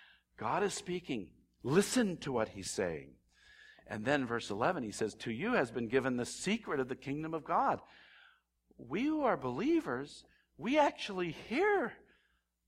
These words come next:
God. Uh, unbelievers come to the Word of God and they read it and they don't, they don't hear God. They, it's, uh, it's m-, m-,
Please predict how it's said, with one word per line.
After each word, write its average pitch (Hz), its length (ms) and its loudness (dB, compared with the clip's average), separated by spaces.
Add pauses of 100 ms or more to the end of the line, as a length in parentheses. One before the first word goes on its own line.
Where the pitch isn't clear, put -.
God. 87 520 4 (580)
Uh, 104 140 -8 (220)
unbelievers 143 920 2
come 156 240 2
to 160 120 -6
the 135 100 -2
Word 123 200 -2
of 113 100 -6
God 113 360 6
and 117 120 -4
they 117 120 -2
read 113 240 -2
it 160 120 -2
and 143 140 0
they 139 80 2
don't, 160 260 2 (200)
they 135 160 4
don't 180 180 2
hear 170 240 0
God. 90 340 -2
They, 101 300 -4 (500)
it's, - 380 -10
uh, 90 360 0 (1200)
it's - 220 -12
m-, 101 180 -12 (140)
m-, 104 140 -12